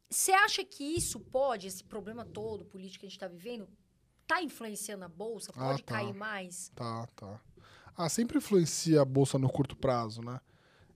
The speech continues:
Speaker 2: E o que eu acho que é bom, porque, assim, bom, de novo, você tem que vestir o chapéu, o chapéu investidor e o investido-, o chapéu brasileiro. Eu acho péssimo o que acontece na política brasileira, fico muito triste de que a gente não consegue emplacar,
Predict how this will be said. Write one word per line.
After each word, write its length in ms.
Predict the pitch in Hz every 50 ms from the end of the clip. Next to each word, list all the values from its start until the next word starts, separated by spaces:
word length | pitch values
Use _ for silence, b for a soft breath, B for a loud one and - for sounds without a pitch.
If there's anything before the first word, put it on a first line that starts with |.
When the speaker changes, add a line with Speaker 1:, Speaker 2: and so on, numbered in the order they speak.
| _ -
Speaker 2:
E 60 | 156
o 20 | 147
que 100 | - 220
eu 40 | 208
acho 120 | - -
que 80 | - 240
é 20 |
bom, 400 | 175 127 120 135 156 180 180 147
porque, 520 | - - 113 - - - 131 127 127 123 - -
assim, 180 | 120 - 117 110
bom, 300 | 110 117 113 113 107 107 - - - - 85 76 -
de 140 | 127 123 143
novo, 360 | 143 123 113 107 107 113 - - -
você 120 | - 135 131
tem 100 | 147 147
que 100 | 135 147
vestir 280 | 143 143 - - 151
o 60 | 147
chapéu, 760 | 139 - 151 - - 139 135 139 143 143 143 139 131 123 113 - B B B B B B B B B B B B B _
o 40 | -
chapéu 580 | - 135 131 - 143 143 143 143 139 131 123
investidor 760 | 131 131 139 - - 135 127 139 156 170 185 190 185 175 170 -
e 60 | - 143
o 40 | 147
investido-, 440 | 147 151 143 - - 139 139 135 139
o 40 |
chapéu 340 | 123 - 147 135 - 139 139
brasileiro. 520 | 139 151 156 170 175 160 127 117 107 104 - 76
Eu 200 | 113 131 135 131
acho 200 | 139 139 - -
péssimo 400 | - - 151 151 147 - 143 127
o 20 |
que 80 | - 131
acontece 440 | 127 - 131 120 - 127 127 - 135
na 80 | 127
política 480 | 123 - - 123 120 127 135 - - 131
brasileira, 360 | 127 127 120 120 131 143 139
fico 200 | 139 - 135 135
muito 200 | 143 151 151 170
triste 440 | 143 - 143 135 135 135 - - 135
de 140 | 127 127 131
que 260 | - - 143 139 139
a 60 | 135
gente 220 | 135 139 135 -
não 100 | 143 139
consegue 680 | 131 139 139 135 - - 139 135 135 135 135 139 135 135 - B B B B B B B B B
emplacar, 800 | 135 135 - - 135 131 127 - - 143 139 135 139 139 131